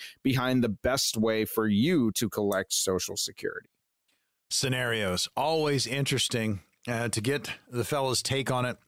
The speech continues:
Speaker 2: how they would handle it. And again, we'll start with Prashant on this second one. So here we go.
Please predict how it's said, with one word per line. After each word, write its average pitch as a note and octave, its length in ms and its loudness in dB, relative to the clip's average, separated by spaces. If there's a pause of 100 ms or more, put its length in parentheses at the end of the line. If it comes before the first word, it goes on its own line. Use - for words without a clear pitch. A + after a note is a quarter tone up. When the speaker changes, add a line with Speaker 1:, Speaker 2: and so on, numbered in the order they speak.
(600)
Speaker 2:
how D3 200 0
they C3 140 2
would A#2+ 160 2
handle A#2 380 2
it. A#2 160 -2 (420)
And A#2+ 120 0
again, A#2 520 0 (320)
we'll C3+ 120 0
start F3 260 2
with D3+ 160 0
Prashant D3+ 440 0
on B2+ 120 2
this A2+ 140 0
second D3 420 0
one. A2 280 0
So C3+ 220 2
here C#3+ 160 2
we C#3 80 2
go. A2+ 320 -2